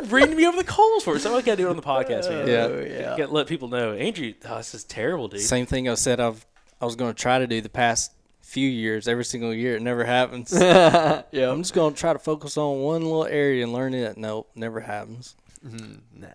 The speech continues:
Speaker 1: I'll be honest. You know, it, there's, there's, Mike, you and me talked about this a little bit. I talked to the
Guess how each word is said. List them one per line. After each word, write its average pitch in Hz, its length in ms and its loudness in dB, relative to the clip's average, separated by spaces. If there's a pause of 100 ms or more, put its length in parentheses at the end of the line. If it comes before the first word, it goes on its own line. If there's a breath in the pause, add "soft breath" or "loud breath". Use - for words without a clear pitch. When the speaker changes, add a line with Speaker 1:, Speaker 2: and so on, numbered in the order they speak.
(260)
Speaker 1:
I'll 180 100 0
be 196 120 2
honest. 127 500 -2
You 139 120 -6
know, 127 120 -4
it, 139 180 -10
there's, 143 320 -4
there's, 131 340 -4 (1400)
Mike, 151 240 -2
you 170 60 -10
and 165 40 -6
me 151 100 -4
talked 117 200 0
about 110 120 -6
this 104 140 -14
a 107 60 -12
little 101 140 -14
bit. 104 240 -12
I 123 100 -2
talked 127 240 0
to 123 60 -6
the 107 140 -4